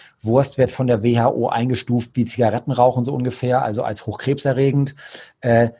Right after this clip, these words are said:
das ist nicht gemeint, wenn wir über Eiweiß sprechen, sondern Eiweiß wäre ein schönes Omelett,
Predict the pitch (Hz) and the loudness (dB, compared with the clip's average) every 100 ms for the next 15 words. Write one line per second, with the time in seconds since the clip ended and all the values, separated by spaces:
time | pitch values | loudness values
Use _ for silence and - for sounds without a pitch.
0 | _ 139 160 170 156 151 - 147 131 143 | _ 0 0 -2 -2 -2 0 0 2 0
1 | 127 135 135 135 127 147 135 107 - 107 | 0 0 2 2 2 2 2 0 -2 -2
2 | 101 98 98 110 123 131 127 104 113 117 | -2 -2 -2 -2 0 2 2 2 2 2
3 | 113 104 117 113 - 120 117 127 139 | 0 -2 -2 -2 -2 0 2 2 2